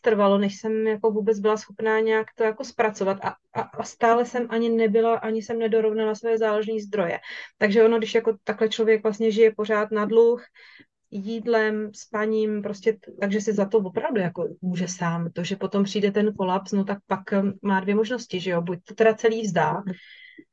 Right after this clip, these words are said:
nebo se třeba odevzdá systému ve stylu:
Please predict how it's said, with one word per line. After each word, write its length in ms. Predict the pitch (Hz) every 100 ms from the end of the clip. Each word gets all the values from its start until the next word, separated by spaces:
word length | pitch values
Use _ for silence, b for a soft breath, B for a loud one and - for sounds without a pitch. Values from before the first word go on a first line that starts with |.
| _ _ _ _ _ _ -
nebo 500 | 226 226 254 294 302
se 120 | 226
třeba 260 | - 226 214
odevzdá 380 | 220 214 208
systému 500 | 202 202 - 214 214
ve 120 | 208 202
stylu: 500 | - 208 208 196